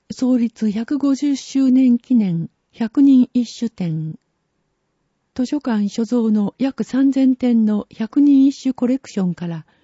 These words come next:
えりすぐりの貴重資料を特別公開、集会記。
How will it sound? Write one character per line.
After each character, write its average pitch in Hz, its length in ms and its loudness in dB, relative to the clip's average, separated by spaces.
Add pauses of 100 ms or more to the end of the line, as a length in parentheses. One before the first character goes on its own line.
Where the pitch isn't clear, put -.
え 247 120 0
り 277 140 0
す - 140 0
ぐ 262 120 6
り 226 140 2
の 202 340 0
貴 - 140 -20 (120)
重 285 180 0
資 277 160 -6
料 208 220 0
を 170 280 -6
特 240 220 -2
別 - 260 -4
公 233 220 -4
開、 165 380 -12 (360)
集 262 260 -2
会 202 380 -8
記。 - 180 -20